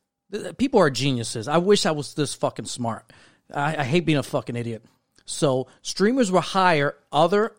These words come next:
artists to make music. Obviously, they, they purchase their own music. Then they put it on Spotify or some service, and then they'll tell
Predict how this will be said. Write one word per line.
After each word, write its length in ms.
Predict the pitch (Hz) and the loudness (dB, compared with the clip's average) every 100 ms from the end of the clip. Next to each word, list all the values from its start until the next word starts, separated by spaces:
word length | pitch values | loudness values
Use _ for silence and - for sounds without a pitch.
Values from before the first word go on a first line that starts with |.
| - | 2
artists 460 | 151 143 170 - - | 4 4 2 -2 -8
to 80 | 180 | -2
make 240 | 175 226 214 | 2 4 4
music. 380 | 165 135 147 - | 2 2 -2 0
Obviously, 480 | 147 143 - 151 151 | 0 0 -4 0 -2
they, 120 | - _ _ | -2 _ _
they 120 | 165 147 | -4 -4
purchase 420 | - 180 165 143 | -2 -4 -4 -2
their 120 | 151 | 0
own 120 | 156 | 2
music. 280 | 160 127 120 - _ | 2 0 -4 -10 _
Then 140 | 165 202 | 2 4
they 100 | 233 | 4
put 200 | 233 208 | 4 2
it 60 | 185 | 2
on 140 | 165 | 0
Spotify 760 | - 170 170 170 - 156 156 151 147 | 0 0 2 2 2 4 4 2 -4
or 80 | 139 | -2
some 260 | - 208 | 2 2
service, 640 | - 226 196 131 143 - - _ _ - _ - | 2 4 4 4 0 -4 -14 _ _ -20 _ -4
and 220 | 175 170 | 0 4
then 140 | 208 208 | 4 6
they'll 140 | 196 | 4
tell 420 | 190 180 160 202 | 4 4 4 2